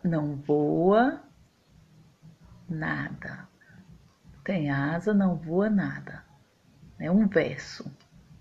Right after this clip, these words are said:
Tem bico, mas não dá bicada. Outro verso.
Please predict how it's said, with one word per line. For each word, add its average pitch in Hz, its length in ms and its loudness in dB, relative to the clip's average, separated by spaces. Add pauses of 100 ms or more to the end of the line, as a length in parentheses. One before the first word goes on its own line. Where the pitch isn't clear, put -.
(200)
Tem 226 200 10
bico, 269 760 6
mas 202 300 6
não 202 180 4
dá 190 160 8
bicada. 151 920 -2 (140)
Outro 208 460 2
verso. - 720 -16